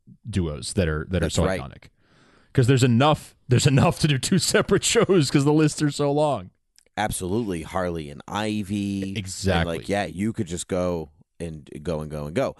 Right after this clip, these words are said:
Speaker 2: So anyway, so I kinda limited it to all these things. So maybe we'll do a, maybe I'll leave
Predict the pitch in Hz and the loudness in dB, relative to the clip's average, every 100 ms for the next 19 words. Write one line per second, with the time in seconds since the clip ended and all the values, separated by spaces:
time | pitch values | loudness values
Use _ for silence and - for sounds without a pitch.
0 | _ - 170 127 107 113 - 117 110 160 | _ -8 -6 -4 -4 -6 -4 -6 -4 -4
1 | 170 147 139 117 101 123 104 107 98 - | -2 -2 -2 -4 -4 -4 -2 -2 -4 -6
2 | 78 98 127 170 196 147 120 127 104 90 | -6 -4 -2 -2 -2 -4 -2 -2 0 -2
3 | - 113 123 147 120 120 147 180 175 | -4 -4 -4 -2 -2 -2 -4 -4 -6